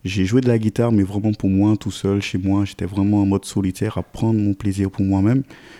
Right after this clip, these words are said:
jusqu'au moment où j'ai vu que c'était agréable aux yeux de ma famille et de ceux qui m'écoutaient. Donc, je me suis dit, pourquoi pas ? Donc, par la suite, euh, je suis allé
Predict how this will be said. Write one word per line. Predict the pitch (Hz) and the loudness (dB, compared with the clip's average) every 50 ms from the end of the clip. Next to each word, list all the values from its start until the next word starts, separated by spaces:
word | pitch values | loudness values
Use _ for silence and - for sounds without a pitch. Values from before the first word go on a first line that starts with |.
| - - | -16 -12
jusqu'au | - 101 - - 101 | -10 -8 -2 2 2
moment | 107 104 101 107 117 | 4 6 6 6 6
où | 123 120 104 | 6 4 4
j'ai | 98 101 | 2 0
vu | 95 107 117 | 0 0 -2
que | 117 - 107 98 | -2 -2 -2 -2
c'était | - - - 98 - - 104 101 98 101 98 | -2 -4 -6 -6 -4 -2 -2 -2 0 0 0
agréable | - 104 98 101 95 98 98 101 113 113 104 - - | 0 -2 0 0 2 2 2 2 2 0 -2 -4 -4
aux | - | -4
yeux | 95 95 101 95 92 | -4 -2 -2 0 0
de | 92 | 0
ma | 92 95 92 | 0 0 0
famille | - - 98 95 98 101 107 117 | 0 -2 0 0 2 2 2 2
et | 117 110 | 2 2
de | 95 92 | 0 -2
ceux | - - 101 | -4 -4 -6
qui | - - 92 | -4 -2 -2
m'écoutaient. | 92 - - 92 - 104 127 - - - - - - - - - - - | -2 -2 -4 -4 -4 -4 -4 -4 -8 -16 -20 -20 -20 -20 -20 -16 -10 -8
Donc, | - 87 | -6 -4
je | 90 | -4
me | 90 | -4
suis | - - 98 95 | -4 -4 -4 -4
dit, | 110 117 | -4 -2
pourquoi | - 110 - 104 95 - | -2 -2 -2 -2 -4 -4
pas ? | - 87 87 | -4 -8 -8
Donc, | 82 - 95 92 - _ _ _ - | -6 -4 -4 -4 -4 _ _ _ -4
par | - 107 110 110 | -2 0 2 2
la | 113 110 | 2 0
suite, | 107 - - - 143 143 151 147 - - - - - - | 0 -2 0 2 2 2 2 0 -4 -16 -16 -12 -6 -4
euh, | 101 98 95 95 95 92 | -2 0 0 0 -2 -4
je | - - | -6 -8
suis | - - - 123 | -8 -4 -2 0
allé | 120 123 127 135 143 147 151 147 143 135 127 123 - - - - - - | 2 2 2 4 2 4 4 2 2 2 0 -2 -2 -4 -6 -6 -6 -6